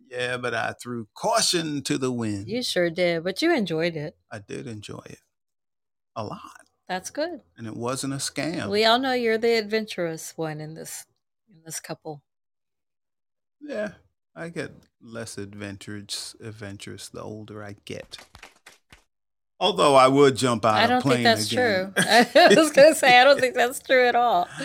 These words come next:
Speaker 1: I would jump out of plane again. I would definitely do that.
Speaker 2: Would you bungee jump?
Speaker 1: No.
Speaker 2: Yeah,
Speaker 1: And
Speaker 2: I don't, I don't see
Speaker 1: not
Speaker 2: the point of
Speaker 1: o-,
Speaker 2: that
Speaker 1: only,
Speaker 2: either.
Speaker 1: only because I have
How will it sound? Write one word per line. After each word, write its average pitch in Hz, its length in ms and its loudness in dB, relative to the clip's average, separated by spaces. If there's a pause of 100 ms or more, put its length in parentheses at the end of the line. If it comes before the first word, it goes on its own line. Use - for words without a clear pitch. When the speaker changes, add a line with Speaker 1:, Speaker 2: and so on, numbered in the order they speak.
(320)
Speaker 1:
I 131 160 0
would 127 200 -4
jump 147 280 -2
out 147 220 2
of 139 120 -12
plane 117 340 -8
again. 107 340 -16 (280)
I 113 160 -8
would 113 240 -10
definitely 123 560 -10
do 107 240 -14
that. 104 320 -14 (340)
Speaker 2:
Would 202 160 -4
you 196 100 -4
bungee 185 400 -2
jump? 269 220 -6 (1040)
Speaker 1:
No. 117 460 -6 (720)
Speaker 2:
Yeah, 165 160 -2
Speaker 1:
And 123 100 0
Speaker 2:
I - 40 -2
don't, 165 280 0
I 180 100 -4
don't 170 40 -2
see 170 60 -2
Speaker 1:
not 147 300 2
Speaker 2:
the - 60 -20
point 156 180 -8
of 160 180 -12
Speaker 1:
o-, 147 200 4
Speaker 2:
that 156 160 2
Speaker 1:
only, 196 380 4
Speaker 2:
either. 175 140 -6
Speaker 1:
only 190 400 2
because 120 1040 -4
I 110 200 -4
have 104 500 -10